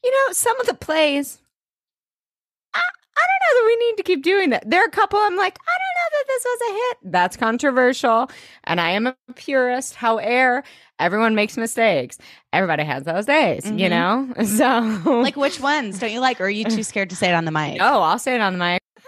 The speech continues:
Speaker 1: <laughs> I do not like Henry the eighth.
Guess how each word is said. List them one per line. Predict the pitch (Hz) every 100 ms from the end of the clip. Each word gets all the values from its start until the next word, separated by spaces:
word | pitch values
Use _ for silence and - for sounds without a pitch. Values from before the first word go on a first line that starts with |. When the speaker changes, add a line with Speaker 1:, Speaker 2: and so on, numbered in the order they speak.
| 539 - - _ _
Speaker 1:
<laughs> | 415 - 427 320 -
I | 208 196 214 240 285 302 311 294 _ _ _ 156
do | 202 220
not | 214 170
like | 139 143
Henry | 143 139 139
the | 135 147
eighth. | - - -